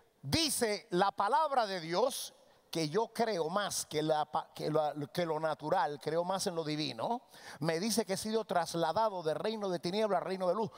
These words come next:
Por lo tanto, ahora yo pertenezco a otro reino,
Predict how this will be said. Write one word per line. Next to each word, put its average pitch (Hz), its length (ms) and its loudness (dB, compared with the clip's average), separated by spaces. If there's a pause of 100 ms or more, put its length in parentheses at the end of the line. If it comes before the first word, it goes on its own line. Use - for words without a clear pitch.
(120)
Por 160 200 2
lo 151 120 0
tanto, 233 340 0
ahora 202 220 4
yo 202 160 -2
pertenezco 190 580 0
a 185 40 6
otro 180 180 0
reino, 294 500 2